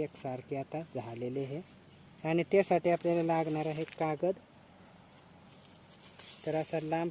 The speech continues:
कागद लागणार आहे आपल्याला. तर पहा, हा बराच लांब कागद घेतलेला आहे आणि या कागदाने आपल्याला हा कलम आता बांधून घ्यायचा आहे. तर हा कलम आता आपल्याला एकदम फिट्ट बांधून घ्यायचा आहे.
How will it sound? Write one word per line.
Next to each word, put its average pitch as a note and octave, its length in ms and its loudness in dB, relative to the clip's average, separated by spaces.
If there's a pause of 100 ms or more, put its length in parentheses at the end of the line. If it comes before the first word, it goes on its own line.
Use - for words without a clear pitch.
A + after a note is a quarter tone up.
(100)
कागद D#3+ 340 0
लागणार D3+ 420 -2
आहे D3 140 -6
आपल्याला. D3 420 -6 (440)
तर C3+ 180 -8
पहा, D3 120 -6 (240)
हा D3 80 -6
बराच D3 380 0
लांब D3+ 240 -4
कागद C#3+ 360 -4
घेतलेला B2+ 440 -8
आहे C#3 160 -8 (560)
आणि C#3+ 220 -4
या F3 120 4
कागदाने E3 500 0
आपल्याला E3 320 -4 (220)
हा D3+ 80 -8 (120)
कलम D3+ 240 -2
आता D3 300 -6
बांधून C#3+ 400 -4
घ्यायचा B2+ 340 -6
आहे. C#3+ 140 -6 (3000)
तर D#3+ 100 6
हा D3+ 160 4 (120)
कलम F#3 260 10
आता F3+ 200 8
आपल्याला F3 320 8
एकदम E3+ 320 6
फिट्ट - 320 0
बांधून D#3+ 360 6
घ्यायचा C#3 320 4
आहे. E3 140 2